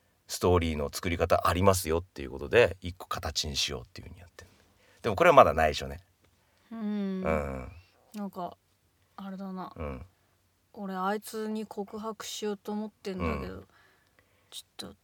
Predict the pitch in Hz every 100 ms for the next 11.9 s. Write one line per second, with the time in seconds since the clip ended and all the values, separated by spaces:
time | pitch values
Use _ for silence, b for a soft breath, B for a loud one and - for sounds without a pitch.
0 | _ _ _ _ - 202 190 196 - 208
1 | 196 190 180 180 175 165 90 - 160 175
2 | 180 - - _ _ _ _ _ _ _
3 | _ - 175 170 175 170 165 - 85 78
4 | 67 71 - _ _ _ _ _ _ _
5 | _ _ - 175 170 180 170 170 160 160
6 | 151 - - 180 - 175 185 - - 175
7 | - - - 95 85 80 - 85 82 76
8 | - 71 67 - b b b b b -
9 | 165 160 92 131 165 117 87 78 80 -
10 | - 98 80 - 67 60 67 62 - -
11 | 135 110 98 - 113 76 67 -